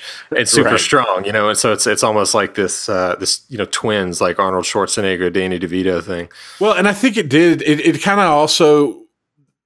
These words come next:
Speaker 2: as that, as that book progressed, it tied into what, you know, what we would see in popular culture at that era, like the buddy cop movie, right? There's, uh, these two mismatched, it's almost like Lethal Weapon or, or some of those,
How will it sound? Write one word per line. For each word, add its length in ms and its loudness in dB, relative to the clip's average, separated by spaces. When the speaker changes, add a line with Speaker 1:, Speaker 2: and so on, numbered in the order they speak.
Speaker 2:
as 280 -2
that, 220 2
as 220 2
that 240 2
book 200 2
progressed, 520 0
it 120 -10
tied 280 0
into 220 2
what, 380 2
you 80 -4
know, 180 2
what 200 2
we 140 6
would 140 2
see 160 0
in 80 -2
popular 420 0
culture 420 -2
at 60 -2
that 180 0
era, 300 2
like 260 -2
the 80 -4
buddy 320 -4
cop 380 -6
movie, 640 -16
right? 340 -2
There's, 220 -2
uh, 180 2
these 240 -4
two 180 2
mismatched, 600 0
it's 140 -4
almost 300 -2
like 140 -2
Lethal 400 -4
Weapon 520 -4
or, 180 -6
or 100 -10
some 240 -4
of 80 -4
those, 520 -4